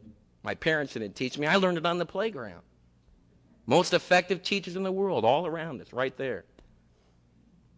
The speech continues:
Jesus is gonna tell us some crazy things. He's gonna say, "You've heard an eye for an eye, but I say love your enemies.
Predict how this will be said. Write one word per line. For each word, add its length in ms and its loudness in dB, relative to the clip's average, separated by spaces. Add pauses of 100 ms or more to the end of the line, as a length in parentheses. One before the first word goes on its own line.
(180)
Jesus 240 2
is 60 -4
gonna 120 2
tell 220 0
us 80 -2
some 180 -4
crazy 440 4
things. 280 -4
He's 80 -4
gonna 140 -2
say, 400 -2 (180)
"You've 180 -2
heard 140 4
an 100 0
eye 180 0
for 140 -2
an 60 0
eye, 220 -4
but 140 6
I 120 8
say 320 2
love 400 4
your 160 4
enemies. 540 -2